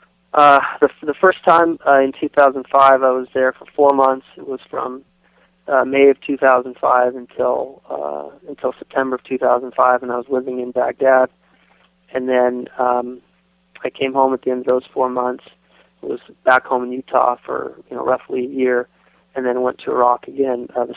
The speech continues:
second time in, uh, November of two thousand six until, uh, February of two thousand seven. Uh, and the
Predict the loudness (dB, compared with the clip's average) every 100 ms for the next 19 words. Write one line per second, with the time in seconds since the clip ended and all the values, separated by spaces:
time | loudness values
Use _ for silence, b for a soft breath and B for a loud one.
0 | -8 -8 -8 -6 -4 -4 -6 -14 -10 -10
1 | -8 -8 -8 -12 _ _ -10 -4 0 0
2 | -2 -4 -6 -6 -2 -2 -4 -12 -12 -12
3 | -12 -20 -8 -2 -2 -4 _ _ _ _
4 | _ _ -6 -4 -4 -4 2 2 4 0
5 | 0 -6 _ -8 -8 -2 -2 -2 -8 -14
6 | 2 4 4 0 -8 _ _ _ _ _
7 | _ -2 0 -2 -6 -8